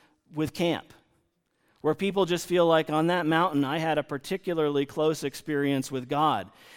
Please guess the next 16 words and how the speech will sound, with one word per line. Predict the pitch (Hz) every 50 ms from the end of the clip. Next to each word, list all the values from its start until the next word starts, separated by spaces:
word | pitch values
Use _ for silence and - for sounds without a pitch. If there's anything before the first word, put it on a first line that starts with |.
| - -
And | 165 180
they | 185 185
come | - 208 214 214 220
to | 202 190
mistakenly | 185 180 175 - - 202 208 220 208 220 208 190 185 180 175
believe | 160 165 160 156 175 214 226 180 139 123 120 127 151 156 - _ _ _ _ - - _ _
that | 175 175 170 -
that | 185 185 208 208 - -
place | - - 240 254 277 277 202 131 101 - - - - - - - - _ _ _ _ _ _ _ _ _ _
is | _ - 160 143
special | - - - 156 - - - - 127 135 143 139
rather | 139 156 165 190 196 208 202
than | 180 180 175 170
what | 175 175 156
happened | 165 185 202 190 - 185 160 143 127
there, | 120 127 117 98 73 - -